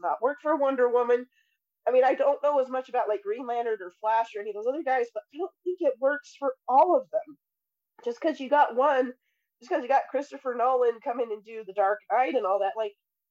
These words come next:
that one worked, but you can't do it for all of them. I'm sorry, this is not a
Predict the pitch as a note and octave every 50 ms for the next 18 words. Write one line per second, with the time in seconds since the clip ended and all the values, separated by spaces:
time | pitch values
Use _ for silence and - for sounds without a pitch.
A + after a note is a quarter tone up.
0 | _ B3+ C4+ - G4 D4+ D4 C#4 C#4 D4 - B3 - - _ _ _ _ _ _
1 | - A#3+ G#3+ E3 - _ _ _ _ _ _ D#4+ E4+ - A#3+ B3+ C4+ B3+ C5 -
2 | - A#3 A#3+ A3+ A3 A3 G#3 G#3 - - - _ _ _ _ _ _ _ - G#3
3 | G3+ - - C4+ C#4+ D#4+ D4+ C4+ A#3+ A3+ A#3 A3+ A#3 - _ _ _ _ - A#3
4 | A#3+ - A3+ A3+ A3+ A#3 B3 A#3